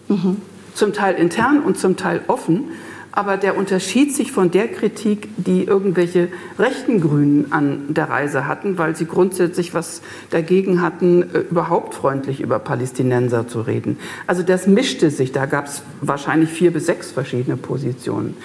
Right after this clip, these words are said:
Speaker 2: Das war durchaus ein Thema, aber nicht so, ähm, nicht so deutlich, nicht so groß, nicht so wichtig,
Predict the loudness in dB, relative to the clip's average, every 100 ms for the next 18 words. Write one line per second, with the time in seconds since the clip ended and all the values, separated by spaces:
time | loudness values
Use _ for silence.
0 | -16 -14 -16 -4 -2 0 0 0 2 2
1 | 2 0 0 0 0 2 2 4 2 2
2 | 2 2 2 0 4 4 4 -2 -8 -2
3 | 4 6 6 2 -4 -12 -16 -18 -20 -4
4 | 0 4 4 2 -4 -14 2 4 4 2
5 | 2 4 4 4 2 0 2 4 4 2
6 | 0 0 0 0 4 6 6 4 -2 -2
7 | 2 2 2 2 2 2 0 -2 0 0
8 | 0